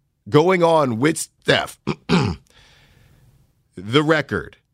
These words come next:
right? Now he has the streak going with one made three.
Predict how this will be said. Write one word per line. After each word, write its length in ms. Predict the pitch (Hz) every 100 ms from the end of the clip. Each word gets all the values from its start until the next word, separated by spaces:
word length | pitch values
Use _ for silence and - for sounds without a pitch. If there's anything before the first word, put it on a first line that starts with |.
| _
right? 380 | 110 120 127 135 -
Now 300 | 110 135 151
he 120 | 156
has 280 | 147 147 131
the 100 | 151
streak 380 | - 160 160 -
going 300 | 104 82 78
with 180 | -
one 240 | 110 135 135
made 200 | 135 131
three. 240 | 127 95